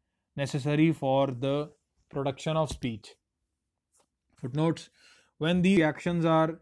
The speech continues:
recognized as secondary symptoms, they can gradually be minimized and controlled, and the stammerer is then in a better position to contend with the primary speech disorder.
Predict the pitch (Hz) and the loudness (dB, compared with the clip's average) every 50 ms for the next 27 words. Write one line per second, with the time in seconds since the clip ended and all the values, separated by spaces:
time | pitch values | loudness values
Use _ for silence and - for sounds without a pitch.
0 | _ _ _ _ _ - 143 139 139 135 156 147 147 147 143 147 151 147 127 147 | _ _ _ _ _ -10 -8 -6 -4 -2 -2 -2 0 0 2 2 0 0 0 0
1 | 139 143 147 143 127 147 - - - - 139 - 143 143 143 156 170 156 - 143 | 0 2 0 0 -2 -6 -16 -16 -10 -10 -8 -6 -4 -4 0 0 0 0 0 -4
2 | 139 131 135 135 143 135 - - _ _ _ _ _ - _ _ _ _ - - | -4 -4 -6 -6 -6 -8 -8 -12 _ _ _ _ _ -20 _ _ _ _ -10 -4
3 | 135 147 151 160 156 - 151 147 147 151 151 147 143 - - 135 135 135 139 139 | 0 0 0 0 0 0 -2 -2 -2 -2 -2 -4 -6 -8 -10 -6 -2 -2 0 0
4 | 131 135 147 156 160 165 156 139 143 135 139 139 139 _ _ _ _ _ - 131 | 0 2 2 4 4 4 4 4 2 2 2 0 -2 _ _ _ _ _ -8 -6
5 | 131 135 143 143 143 143 147 160 165 165 151 - - _ - - 139 139 147 151 | -4 -4 -2 -2 -2 0 2 2 0 0 -2 -6 -12 _ -10 -6 -6 -4 -4 -4
6 | 143 151 143 139 139 143 143 143 147 156 160 160 156 - - 143 139 139 143 151 | -4 -6 -6 -6 -4 -2 0 2 2 2 2 2 -2 -6 -10 -8 -6 -4 -4 -4
7 | 143 - - 139 131 131 135 139 147 147 143 147 151 143 127 123 131 131 135 147 | -4 -4 -4 -6 -4 -4 -4 -4 -2 -2 0 0 0 -2 -2 -4 -6 -6 -6 -6
8 | 147 - _ _ _ _ _ _ _ _ - 147 147 156 143 131 - - 135 - | -8 -12 _ _ _ _ _ _ _ _ -8 -4 -4 -2 -2 0 -2 -2 0 2
9 | 160 165 170 - - _ _ _ _ _ _ _ _ _ - 151 139 127 143 131 | 0 0 0 -2 -8 _ _ _ _ _ _ _ _ _ -6 -4 -2 -2 -2 -2
10 | 139 165 160 165 165 160 165 160 160 165 170 175 170 _ _ _ _ _ _ _ | -2 -2 -2 -2 -2 -2 0 2 2 2 2 0 -6 _ _ _ _ _ _ _
11 | _ _ - - 143 147 131 143 156 165 170 165 151 143 147 147 135 131 151 151 | _ _ -10 -8 -6 -4 -2 0 0 2 2 0 0 0 -2 -2 0 0 -2 -2
12 | 151 147 - 143 139 131 135 143 147 156 165 165 160 - - - 156 156 165 170 | -2 -4 -6 -4 -4 -4 -2 0 2 2 2 2 0 -6 -8 -2 0 0 0 0
13 | 160 - - _ - 143 143 131 - 135 120 107 104 101 | -4 -8 -16 _ -8 -6 -6 -4 -4 -6 -8 -8 -10 -14